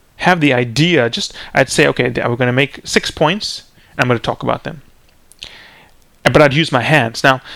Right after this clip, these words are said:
the technique of using your hands is quite a powerful technique, because when you use your hands, it does two things. It forces you to pay attention to what you're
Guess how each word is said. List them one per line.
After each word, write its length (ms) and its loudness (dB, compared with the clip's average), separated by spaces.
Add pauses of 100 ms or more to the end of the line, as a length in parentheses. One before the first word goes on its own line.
(200)
the 80 4
technique 360 0
of 140 -2
using 240 2
your 100 0
hands 260 0
is 60 -6
quite 180 2
a 40 -2
powerful 320 0
technique, 380 -10
because 460 -4 (1000)
when 180 0
you 100 2
use 300 -2
your 140 2
hands, 720 0 (1120)
it 160 4
does 320 2
two 300 2
things. 640 -2 (100)
It 140 2
forces 540 0
you 560 0 (1160)
to 120 0
pay 280 2
attention 500 0
to 120 0
what 240 0
you're 80 -2